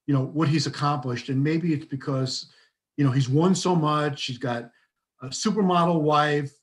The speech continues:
He's making a gazillion dollars. The owner of New England loved him and treated him like a son. Um,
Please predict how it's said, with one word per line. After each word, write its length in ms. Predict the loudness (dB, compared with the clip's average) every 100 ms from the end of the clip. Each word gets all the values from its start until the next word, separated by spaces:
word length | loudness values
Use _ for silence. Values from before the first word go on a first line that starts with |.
| _ _ _ _ _ _ _ -6
He's 260 | -2 0
making 420 | 0 0 0 0
a 60 | 0
gazillion 560 | 0 2 4 4 4 4
dollars. 760 | 2 2 2 0 -2 -4 -8 _ _ _
The 80 | 2
owner 220 | 4 6
of 80 | 6
New 160 | 6 6
England 260 | 4 4
loved 240 | 4 2 2
him 80 |
and 100 | 0
treated 200 | 0 -2
him 80 | 0
like 180 | 0 -2
a 60 | -4
son. 600 | -4 -2 0 -2 -4 -8 _ _ _ _ _
Um, 480 | -6 -4 -4 -4